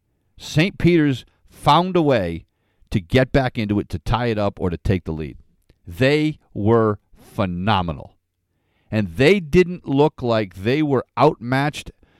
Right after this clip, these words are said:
at all, or they weren't intimidated.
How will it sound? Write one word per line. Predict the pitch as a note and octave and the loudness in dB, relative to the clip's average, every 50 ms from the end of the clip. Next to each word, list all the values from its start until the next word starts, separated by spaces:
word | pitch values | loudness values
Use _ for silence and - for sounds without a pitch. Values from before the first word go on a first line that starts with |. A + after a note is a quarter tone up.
| _ _ _ _ _ - | _ _ _ _ _ -2
at | C3+ C#3 D3 D3 - | 0 0 0 0 -2
all, | - C3 C#3 D3 D#3 E3 E3+ D3 - | 0 2 4 4 4 4 2 0 2
or | - C3+ B2+ A#2 A2+ A2 G#2+ G2+ - | 2 4 4 4 4 2 -2 -6 -4
they | - B2+ B2+ C#3 | -2 -2 0 0
weren't | C3 A#2+ C#3 C#3 C#3 C3+ - - | 0 -2 -2 -2 -2 -4 -6 -6
intimidated. | A2 G#2+ G2 - - - - D#3+ F3+ F#3+ E3+ F3 F3+ F#3 F3 G3 G#3 F#3 - | -6 -6 -6 -6 -6 -4 -2 -2 -2 -2 -2 0 -2 0 -2 -2 -4 -6 -10